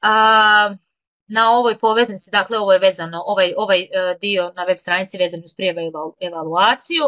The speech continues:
e, imate i, e, preporuke i savjete. Taj dio vam, evo, nisam pokazala, ali u, e, a, Adobe Expressu otvara vam se, evo, jedna, e, kratka,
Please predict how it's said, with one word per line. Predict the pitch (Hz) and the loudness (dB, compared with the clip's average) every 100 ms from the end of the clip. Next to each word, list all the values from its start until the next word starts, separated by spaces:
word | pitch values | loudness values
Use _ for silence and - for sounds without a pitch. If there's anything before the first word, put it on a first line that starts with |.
| - | -4
e, | 202 190 190 185 185 - | -4 -2 0 0 0 -2
imate | 202 185 - 180 175 180 180 _ _ | -6 -10 -8 -4 -4 -4 -8 _ _
i, | 202 190 - | -4 -4 -6
e, | 170 170 - | -6 -6 -2
preporuke | 196 190 165 135 - 156 | -2 -2 -6 -12 -12 -12
i | |
savjete. | - - 202 247 320 320 269 240 _ _ _ _ | -6 0 0 0 -4 -2 -2 -2 _ _ _ _
Taj | - 226 196 | -2 -2 -4
dio | 208 190 | -6 -4
vam, | 170 175 | -4 -6
evo, | 175 170 | -8 -6
nisam | 185 214 214 - | -10 -10 -12 -16
pokazala, | - 196 226 247 208 | -2 0 0 -2 0
ali | 185 185 175 - | 2 2 -2 -8
u, | 185 180 - | -8 -8 -10
e, | 180 170 165 165 165 170 _ _ - | -10 -6 -4 -2 -2 -4 _ _ -10
a, | 180 175 165 - | -6 -4 -6 -6
Adobe | 170 175 170 | -6 -6 -6
Expressu | 170 - 233 233 196 190 | -8 -4 -4 -2 -6 -4
otvara | 185 202 190 165 | -4 -2 -2 -2
vam | 165 | -4
se, | 165 - 180 - | -8 -4 -4 -4
evo, | 175 160 | -8 -8
jedna, | 151 160 160 175 175 | -8 -10 -8 -8 -10
e, | _ _ _ _ 175 160 160 160 | _ _ _ _ -12 -8 -8 -8
kratka, | - 185 190 - - 156 | -4 0 0 -4 -8 -6